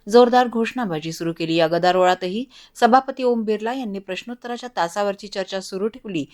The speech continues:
मात्र विरोधी पक्षाच्या सदस्यांनी दाद न दिल्यामुळे बिर्ला यांनी अखेर लोकसभेचं कामकाज आधी बारा वाजेपर्यंत आणि नंतर दिवसभरासाठी तहकूब केलं.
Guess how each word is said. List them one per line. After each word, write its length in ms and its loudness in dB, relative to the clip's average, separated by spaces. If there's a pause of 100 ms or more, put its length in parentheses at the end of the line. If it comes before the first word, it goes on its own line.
(260)
मात्र 240 2
विरोधी 320 0
पक्षाच्या 420 -8
सदस्यांनी 520 -4
दाद 340 0
न 160 -4
दिल्यामुळे 480 -4 (340)
बिर्ला 360 4
यांनी 300 0
अखेर 300 -4
लोकसभेचं 600 -6
कामकाज 540 -4
आधी 300 -4
बारा 260 0
वाजेपर्यंत 540 -6 (360)
आणि 180 0
नंतर 340 -6
दिवसभरासाठी 880 -6
तहकूब 380 -10
केलं. 200 -4